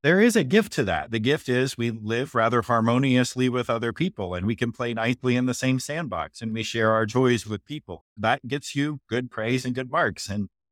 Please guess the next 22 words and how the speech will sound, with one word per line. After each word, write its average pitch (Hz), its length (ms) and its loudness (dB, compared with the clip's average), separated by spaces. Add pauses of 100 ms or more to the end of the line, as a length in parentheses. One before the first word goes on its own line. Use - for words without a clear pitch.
(360)
even 123 320 4
as 131 220 6
a 135 80 6
leader 135 480 2
in 123 180 0
an 127 140 2
organization, 120 880 -2
you 110 260 -6
will 131 300 -4 (400)
probably 139 460 2
develop 117 520 0
some 135 440 0
reputation 110 800 -2
about 117 480 2
being 123 240 0
able 127 220 0
to 123 80 0
put 127 180 -2
a 131 60 -2
good 131 200 -4
team 185 240 2
together 90 380 -6